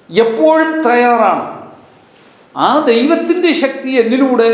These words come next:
ലോകത്തിന് കൊടുക്കുവാൻ ദൈവത്തിൻ്റെ പ്രതിനിധിയായി ദൈവം എന്നെയും നിങ്ങളെയും അന്വേഷിക്കുകയാണ്. അവിടെ നമ്മൾക്ക്, നമ്മൾ ദൈവത്തെക്കാൾ വലിയ ആളൊന്നും ആകാൻ ശ്രമിക്കരുത്.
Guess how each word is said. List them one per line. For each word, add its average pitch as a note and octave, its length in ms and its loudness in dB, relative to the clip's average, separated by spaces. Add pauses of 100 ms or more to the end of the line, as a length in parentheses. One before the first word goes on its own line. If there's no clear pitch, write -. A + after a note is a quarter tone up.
ലോകത്തിന് A#3 500 0
കൊടുക്കുവാൻ A#3 460 0 (1200)
ദൈവത്തിൻ്റെ C#4+ 680 0
പ്രതിനിധിയായി C#4 760 2
ദൈവം B3+ 280 2
എന്നെയും C4+ 320 0
നിങ്ങളെയും B3+ 380 2
അന്വേഷിക്കുകയാണ്. G#3+ 720 -4 (1300)
അവിടെ A3+ 460 0 (840)
നമ്മൾക്ക്, B3 720 0 (1120)
നമ്മൾ G3 400 0 (180)
ദൈവത്തെക്കാൾ B3+ 800 0
വലിയ A#3 260 0
ആളൊന്നും G3+ 400 0
ആകാൻ D#3+ 220 0
ശ്രമിക്കരുത്. A#2+ 640 -10